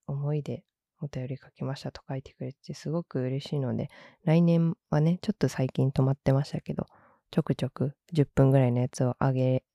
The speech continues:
て、ね、あの、行きたいと思います。本当に、アビちゃんありがとうございます。これからもよろしくお願いします。はい、えー、続いてのお便り、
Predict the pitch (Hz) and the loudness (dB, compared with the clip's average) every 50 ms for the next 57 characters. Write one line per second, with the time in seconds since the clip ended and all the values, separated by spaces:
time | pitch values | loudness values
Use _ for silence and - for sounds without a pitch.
0 | _ _ - - 180 175 170 - _ _ _ _ _ _ _ _ _ _ _ - | _ _ 0 2 4 4 4 2 _ _ _ _ _ _ _ _ _ _ _ 0
1 | 190 190 - - _ _ _ _ _ _ - - 139 127 127 123 123 120 127 165 | 0 0 0 -2 _ _ _ _ _ _ -4 -4 -2 -2 -2 -4 -6 -6 -6 -8
2 | 180 - - - - - 131 123 123 - - 143 - 196 - _ - - 139 131 | -8 -10 -12 -10 -6 -2 -2 -2 -2 -2 -4 -4 -4 -6 -8 _ -6 -4 -2 0
3 | 135 139 143 147 151 160 - - - - - - _ _ _ _ _ - 147 139 | 0 2 2 4 2 2 0 -4 -16 -18 -20 -20 _ _ _ _ _ -2 -2 0
4 | - - 127 131 131 - - - 143 131 127 - - 131 127 127 131 135 135 - | 2 4 4 4 4 2 0 0 0 0 0 -2 -2 -2 0 0 0 0 -2 -2
5 | - 135 131 127 - 151 143 143 147 156 151 - - - - - - 143 131 - | -2 -4 -4 -2 -2 -2 0 0 2 0 0 -2 -6 -20 -14 -6 -4 -4 -2 -2
6 | - 127 127 127 123 123 123 131 - - - - 147 135 135 135 139 139 147 - | 0 0 2 2 4 4 4 2 0 -2 -4 0 0 2 4 4 4 2 2 2
7 | - 180 185 196 202 - - - - _ _ _ _ _ _ _ _ - - - | 6 8 8 8 8 6 2 -16 -20 _ _ _ _ _ _ _ _ -20 -20 -20
8 | _ _ _ _ _ _ _ _ _ _ _ _ _ _ _ _ _ _ _ _ | _ _ _ _ _ _ _ _ _ _ _ _ _ _ _ _ _ _ _ _
9 | _ _ _ _ _ _ _ _ - 214 208 - _ _ _ - 170 160 160 - | _ _ _ _ _ _ _ _ 0 0 0 0 _ _ _ 2 4 4 4 4
10 | - 175 175 196 202 196 - 220 208 185 156 143 139 143 - - 139 139 135 143 | 2 4 6 6 6 6 6 6 6 8 6 6 4 2 0 0 0 2 2 2
11 | 160 165 | 2 0